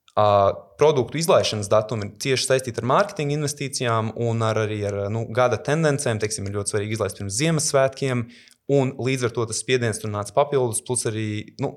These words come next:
kā jau es teicu, daudziem cilvēkiem tā ir sirdslieta, līdz ar to tādus cilvē-, nu, cilvēks tajā situācijā ir vieglāk tomēr šādā veidā izmantot, kas ir, ā, kas ir problēma.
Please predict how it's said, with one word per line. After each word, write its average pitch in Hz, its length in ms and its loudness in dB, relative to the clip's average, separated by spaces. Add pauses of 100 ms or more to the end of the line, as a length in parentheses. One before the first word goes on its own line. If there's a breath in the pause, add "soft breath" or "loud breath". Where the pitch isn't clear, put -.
(420 loud breath)
kā 131 100 4
jau 107 80 2
es - 60 -8
teicu, 113 260 -4
daudziem 123 400 4
cilvēkiem 107 460 2
tā 107 100 0
ir - 60 -6
sirdslieta, 117 480 -2
līdz 113 180 -4
ar - 80 -10
to 113 160 -2 (400 loud breath)
tādus 127 320 2
cilvē-, 120 400 2
nu, 143 100 2 (440)
cilvēks 127 280 4
tajā 113 140 0
situācijā 110 540 2
ir 104 100 -4
vieglāk 113 400 2
tomēr 101 240 -4
šādā 104 320 0
veidā 104 220 0
izmantot, 117 500 -4
kas - 160 -2
ir, 104 160 -4
ā, 53 120 -6 (340)
kas 117 180 -4
ir 107 120 -12
problēma. 127 580 0